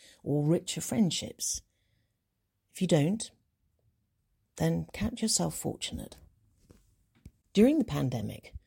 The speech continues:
looking around for books that would shed some light on that strange experience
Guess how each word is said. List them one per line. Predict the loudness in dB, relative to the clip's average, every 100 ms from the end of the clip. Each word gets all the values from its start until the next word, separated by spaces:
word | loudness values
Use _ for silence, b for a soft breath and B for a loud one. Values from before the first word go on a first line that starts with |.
| _
looking | 2 2 4
around | 4 4 2 -2
for |
books | 2 2 2 0
that | -2 -2
would | -2
shed | -2 -2 2 2
some | 2
light | 2 2 0 -2
on | -4
that | -2 0 2
strange | 4 6 6 6 2
experience | -2 0 2 2 -2 -2 -2